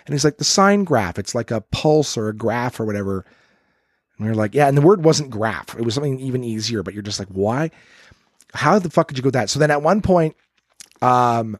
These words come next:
the word that Steve was trying to guess was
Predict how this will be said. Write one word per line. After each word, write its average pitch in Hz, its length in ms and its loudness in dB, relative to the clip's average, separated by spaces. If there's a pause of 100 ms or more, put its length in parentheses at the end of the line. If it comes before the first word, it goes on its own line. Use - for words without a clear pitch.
the 139 180 0
word 143 340 2
that 123 140 -6
Steve 160 320 0
was 139 120 0
trying 101 280 -6
to 87 60 -10
guess 80 480 -10 (680)
was 104 680 -2